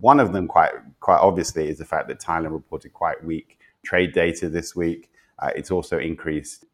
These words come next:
interest rates for the first time in three years. Its inbound investment figures are much lower than expected. So the economy isn't really that strong. And I think this is showing that tourism, although it is,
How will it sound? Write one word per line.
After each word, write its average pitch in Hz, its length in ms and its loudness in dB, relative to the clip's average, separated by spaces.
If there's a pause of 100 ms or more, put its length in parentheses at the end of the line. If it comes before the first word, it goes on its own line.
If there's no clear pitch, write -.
(100)
interest 101 480 -4
rates 87 180 -4
for - 80 -16
the 78 60 -10
first - 240 -6
time 71 180 -8
in 69 100 -12
three 73 360 -10
years. 85 580 -2 (520)
Its 82 200 -8
inbound 90 400 -2
investment 90 520 -6
figures 80 280 -4
are 71 40 -6
much 69 280 -12
lower 71 260 -8
than 69 140 -12
expected. - 500 -8
So 107 120 -4
the 117 100 -6
economy 127 580 -4
isn't 92 320 -4
really 80 380 -2
that 71 280 -8
strong. 78 300 -6
And 78 140 -10
I - 80 -8
think 127 160 -6
this 101 160 -10
is 85 120 -12
showing 85 440 -2
that 78 160 -10
tourism, 107 380 0
although 95 260 2
it 95 100 0
is, - 260 -4